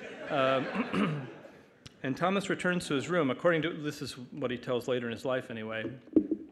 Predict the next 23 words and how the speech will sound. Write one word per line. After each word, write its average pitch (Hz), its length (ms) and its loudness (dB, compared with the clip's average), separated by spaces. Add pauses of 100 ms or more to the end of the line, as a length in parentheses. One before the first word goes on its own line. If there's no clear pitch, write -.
(220)
And 139 100 -2
he 131 60 0
takes, 165 300 -2
and 151 100 -2
this 117 120 -4
is 127 100 -6
a, 120 120 -2 (520)
one 135 100 -6
of 120 40 -4
the 113 40 -6
seventeenth 131 420 -2
century 117 300 -6 (160)
paintings 127 320 -6
that 123 100 -10
portrays 123 440 -2
it. 107 40 -4
He 107 80 -10
takes 139 280 -6
the 127 240 -6 (360)
hot 131 200 -2
poker 131 240 -2
and 117 100 -4
he 113 80 -8